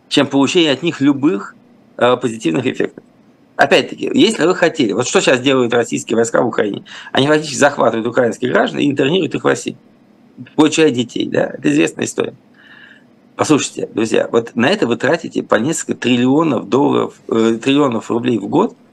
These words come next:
э, для ведения этой войны захватнической. Но послушайте, если бы вы выделили хотя бы двести-триста миллиардов, э, десять лет назад и сказали, что вот украинцы, уважаемые друзья, братья, те, кто говорит по-русски,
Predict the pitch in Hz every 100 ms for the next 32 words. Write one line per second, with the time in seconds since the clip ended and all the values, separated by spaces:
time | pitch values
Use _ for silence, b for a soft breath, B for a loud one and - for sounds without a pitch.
0 | b b _ - 123 123 117 120 - 160
1 | 123 113 113 104 - - - - - -
2 | - _ _ _ _ - 110 135 156 -
3 | - - 135 156 127 127 123 170 117 98
4 | 85 - - _ b b _ - - 160
5 | 123 95 139 156 110 135 143 - 127 123
6 | 135 113 - - _ _ _ _ _ _
7 | - 113 120 117 160 - 147 147 123 113
8 | - _ _ _ _ _ _ - - 143
9 | 151 120 107 127 123 131 143 143 123 -
10 | 110 117 143 127 123 120 113 98 107 107
11 | - - - 160 113 110 135 135 120 123
12 | - - -